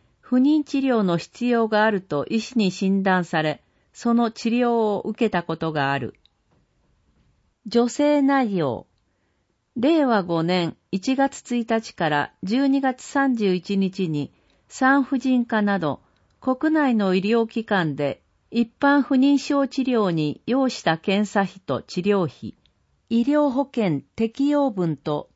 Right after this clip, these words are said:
適用外分の夫婦の合計負担額の二分の一で、一年度につき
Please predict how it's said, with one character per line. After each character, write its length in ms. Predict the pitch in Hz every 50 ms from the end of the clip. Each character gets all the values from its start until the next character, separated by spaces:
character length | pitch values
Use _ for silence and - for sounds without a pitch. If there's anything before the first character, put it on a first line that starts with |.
| _
適 360 | - 220 214 214 - 262 269 269
用 240 | 269 262 247 233
外 300 | 202 214 240 247 233 208
分 320 | 175 160 151 127 120 101 - _ _ _ _ _ _ _ _ _ -
の 260 | 214 226 214 - - _ -
夫 280 | - - 294 302 285
婦 180 | 240 - 226 190
の 320 | 180 165 147 120 - - -
合 240 | 190 214 226 254 254
計 280 | 254 - 254 240 240 233
負 120 | - -
担 260 | - 240 226 226 220
額 300 | 202 190 175 - - 139
の 180 | 135 139 139 - -
二 160 | 185 185 202
分 260 | 202 226 240 233 220 220
の 160 | 220 214 202
一 300 | 190 190 - 196 190 175
で、 200 | 143 127 - - _ _ _ _ _ _ _ _ _ _ -
一 300 | 233 220 - - 294 285
年 260 | 294 302 294 269 254
度 140 | 240 208 180
に 180 | 170 160 160
つ 140 | - - 165
き 280 | - - 151 135 -